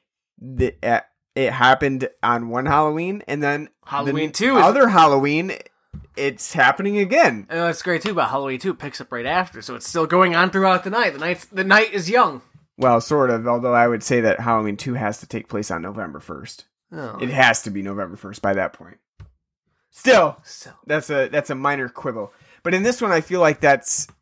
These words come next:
Speaker 1: the Halloween season is kinda taken out,
Speaker 2: Well,
Speaker 1: even though
Speaker 2: we
Speaker 1: you do see some jack-o'-lanterns and
Speaker 2: Well,
Speaker 1: stuff.
Speaker 2: you know what? We'll call John Carpenter up. You should rename Halloween two November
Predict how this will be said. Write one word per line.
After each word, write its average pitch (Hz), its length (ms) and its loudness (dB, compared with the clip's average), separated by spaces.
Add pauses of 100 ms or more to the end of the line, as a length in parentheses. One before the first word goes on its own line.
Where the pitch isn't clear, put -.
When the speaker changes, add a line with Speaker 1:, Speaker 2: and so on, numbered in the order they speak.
(140)
Speaker 1:
the 139 100 4
Halloween 147 500 2
season 147 420 -4
is 117 240 -6
kinda 127 280 -2
taken 123 360 -4
out, 107 300 0
Speaker 2:
Well, 165 140 0
Speaker 1:
even 160 100 4
though 160 80 4
Speaker 2:
we 156 80 4
Speaker 1:
you 156 80 0
do 170 120 -2
see 165 200 -8
some 139 160 -6
jack-o'-lanterns 117 500 2
and 117 200 -6
Speaker 2:
Well, 117 100 -8
Speaker 1:
stuff. 156 100 -4
Speaker 2:
you 165 80 -2
know 170 80 2
what? 180 140 2
We'll 147 80 -4
call 156 240 -2
John 135 260 -2
Carpenter 113 460 -8
up. 98 100 -14
You 151 260 -4
should 160 200 -8
rename 196 400 -4
Halloween 190 680 2
two 196 380 -2
November 175 500 0